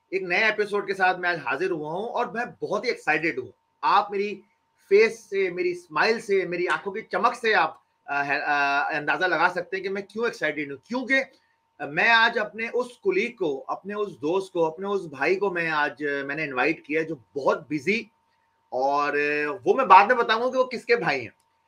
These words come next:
अ, ऐसा ना हो कि आपको ये कह के पता लग जाए कि जी वो किसके भाई हैं। एक मैं उनके बारे में introduction दूंगा। आफरीदी family से उनका ताल्लुक है।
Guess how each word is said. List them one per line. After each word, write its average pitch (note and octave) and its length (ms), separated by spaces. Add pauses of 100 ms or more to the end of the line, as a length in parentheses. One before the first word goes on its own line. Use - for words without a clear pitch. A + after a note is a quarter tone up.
(340)
अ, C#3 340
ऐसा G3+ 160
ना A3 80
हो B3+ 100
कि B3+ 80
आपको A3 280 (100)
ये D#3+ 280
कह G3 240
के G#3+ 320
पता F#3+ 360
लग F3+ 200
जाए G3 180
कि F#3+ 120
जी F#3+ 140
वो G3+ 100
किसके G3 380
भाई E3 300
हैं। A#2+ 160 (440)
एक C4+ 220
मैं C#4 120
उनके A#3+ 240
बारे G3+ 240
में G3+ 120
introduction F3 400
दूंगा। D3+ 500 (560)
आफरीदी F#3+ 420
family F#3 360
से F#3+ 100
उनका D#3 220
ताल्लुक A#2 420
है। - 100